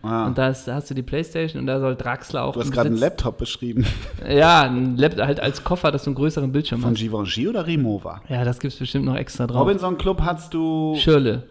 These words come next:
Speaker 1: Schürle.
Speaker 2: Ja, ich glaub, der hat Zeit. Ich glaub, der hängt da jetzt rum.
Speaker 1: Ja,
Speaker 2: Der
Speaker 1: gut,
Speaker 2: immer
Speaker 1: das
Speaker 2: noch
Speaker 1: ist
Speaker 2: kein
Speaker 1: richtig.
Speaker 2: Verein,
Speaker 1: Ja, hast du
Speaker 2: so.
Speaker 1: recht. Mango Reis, Tofu, Tofu Curry Bowl, hattest du Gnabry?
Speaker 2: Ja, der ist
Speaker 1: Ist
Speaker 2: Veganer
Speaker 1: Veganer.
Speaker 2: jetzt.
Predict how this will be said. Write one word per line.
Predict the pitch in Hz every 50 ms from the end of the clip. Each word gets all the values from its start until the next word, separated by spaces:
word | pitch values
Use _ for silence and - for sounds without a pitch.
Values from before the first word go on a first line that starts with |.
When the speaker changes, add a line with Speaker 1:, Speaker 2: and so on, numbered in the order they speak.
| -
Speaker 1:
Schürle. | - - - - 143 143 139 120 110 104 92 90 - -
Speaker 2:
Ja, | 127
ich | 131 -
glaub, | - 139 139 -
der | 143 139
hat | 135 -
Zeit. | - - 127 131 131 123 123 -
Ich | 143 -
glaub, | - 127 120 -
der | 131 120
hängt | 123 127 135 123
da | 123 123
jetzt | 123 120 - -
rum. | 120 127 151 185 -
Speaker 1:
Ja, | 127 139 147 156 147
Speaker 2:
Der | 131 131
Speaker 1:
gut, | - 110
Speaker 2:
immer | 147 151
Speaker 1:
das | 147 143
Speaker 2:
noch | 143 147 -
Speaker 1:
ist | 180
Speaker 2:
kein | 165 139 139
Speaker 1:
richtig. | 139 123 -
Speaker 2:
Verein, | - 117 104 127 131
Speaker 1:
Ja, | 135 131
hast | 131 135 156
du |
Speaker 2:
so. | 156 160
Speaker 1:
recht. | 143 135 131 - - - - -
Mango | 117 143 160 170 165
Reis, | 143 147 147 143 -
Tofu, | - 156 156 156 147 135 - - -
Tofu | - 160 160 156 160
Curry | 160 156 165 170
Bowl, | 160 165 165 160
hattest | 151 143 147 151 - 139
du | 131 127
Gnabry? | 110 110 110 107 135 160 202 247 311 302
Speaker 2:
Ja, | - 139 139 143
der | 143 135 135 135 131
ist | 160 - 180
Speaker 1:
Ist | 170 175
Speaker 2:
Veganer | 180 175 160
Speaker 1:
Veganer. | 143 147 139 107 107
Speaker 2:
jetzt. | 95 - - -